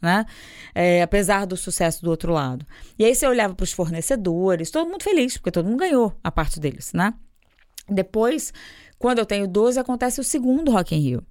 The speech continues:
E muita coisa feia eu vi acontecer. Vi quererem, ahm, chantagear pra receber dinheiro,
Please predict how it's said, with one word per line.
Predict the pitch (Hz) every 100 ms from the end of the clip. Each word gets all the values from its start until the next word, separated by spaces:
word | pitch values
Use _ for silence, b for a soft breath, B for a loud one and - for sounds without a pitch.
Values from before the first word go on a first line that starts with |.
| - B B B B _ -
E | 262
muita | 262 226 233 226 196
coisa | 185 175 170
feia | - 156 151
eu |
vi | 143 147
acontecer. | 147 151 147 - - 165 160
Vi | 175 180 254 240 170 - b b b
quererem, | - 196 208 208 185 170 160 -
ahm, | 156 147 143 143 147 - - - - -
chantagear | - 196 202 185 196 180 165 - -
pra | 170
receber | 165 160 165
dinheiro, | 156 170 175 160 147